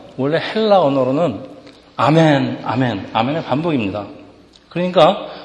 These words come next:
원어대로 읽으면은 "아멘, 아멘, 오늘 내가 너와 함께 낙원에 있으리라. 너 나와 같지 않으면은 낙원에 갈 수가 없다." 그런 말씀입니다.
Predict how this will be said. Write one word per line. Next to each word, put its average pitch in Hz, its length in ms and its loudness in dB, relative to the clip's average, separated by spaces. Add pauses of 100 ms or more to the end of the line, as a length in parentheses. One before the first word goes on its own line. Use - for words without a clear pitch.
원어대로 175 400 4
읽으면은 147 600 -2 (560)
"아멘, 185 720 8
아멘, 170 500 8
오늘 165 220 2
내가 147 240 6
너와 139 260 6
함께 170 480 -4
낙원에 131 320 0
있으리라. 104 420 -10 (1160)
너 202 320 8
나와 180 320 8
같지 185 280 2
않으면은 135 880 -2
낙원에 127 380 4
갈 - 180 -6
수가 - 320 -4 (200)
없다." 151 460 -2 (440)
그런 170 160 -6
말씀입니다. 156 500 -8